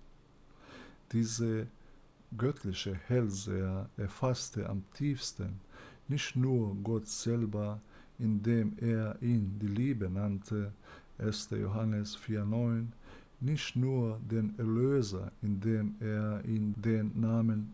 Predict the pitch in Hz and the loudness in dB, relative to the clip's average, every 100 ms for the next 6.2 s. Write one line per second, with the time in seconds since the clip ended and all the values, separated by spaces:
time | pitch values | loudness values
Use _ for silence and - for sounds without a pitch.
0 | - 117 135 135 104 92 - - - 104 | -6 0 2 2 0 -4 -6 -10 -4 -2
1 | 104 104 - - - - - 107 101 110 | -2 -4 -10 -20 -20 -18 -6 -2 0 2
2 | 107 104 - - 107 104 - 123 127 - | 2 0 -6 -6 -4 -4 -2 -2 -2 -2
3 | 113 110 120 - - - - - 120 104 | -4 -2 -4 -10 -20 -20 -20 -16 -10 0
4 | 120 120 113 117 110 - - 156 139 104 | 4 6 4 2 -2 -4 0 0 2 0
5 | 104 104 104 - 113 101 - 110 104 131 | 0 0 -2 -2 -2 -2 -2 0 4 4
6 | 113 113 | 4 0